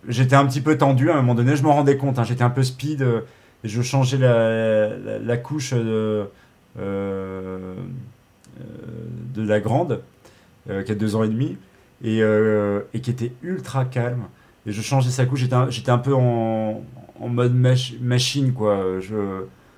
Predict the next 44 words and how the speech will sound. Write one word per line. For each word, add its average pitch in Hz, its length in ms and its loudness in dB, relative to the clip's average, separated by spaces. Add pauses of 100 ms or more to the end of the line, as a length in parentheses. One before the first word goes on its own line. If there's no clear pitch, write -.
(140)
voilà, 107 160 2
je 107 80 -2
communiquais 127 520 6
pas, 127 260 6
je 127 80 2
faisais 113 200 0
le 113 60 2
machin 113 340 0
et 113 60 -2
tout 110 140 -10
bidule. 107 500 -2 (640)
Et, 113 260 4
euh, 110 160 4
elle 120 120 2
s'est 135 140 2
levée 135 280 4
sur 139 160 -2
la 120 100 4
table, 131 320 2
euh, 113 260 2
et 113 60 -2
m'a, 113 220 2
et 117 120 -4
m'a 113 120 0
prise 120 180 -4
dans 123 80 0
ses 120 160 -2
bras, 110 240 -4 (200)
et 98 40 -8
m'a 110 140 -2
serré 117 240 -2
super 127 320 -4
fort, 131 220 0
alors 113 160 -4
que - 40 -16
c'est 117 240 -8 (680)
un 110 140 -4
enfant 139 420 -2 (140)
qui - 100 -12
ne 101 100 -4
fait 104 180 -8
jamais 120 560 2
de - 100 -14
câlin. 92 260 -12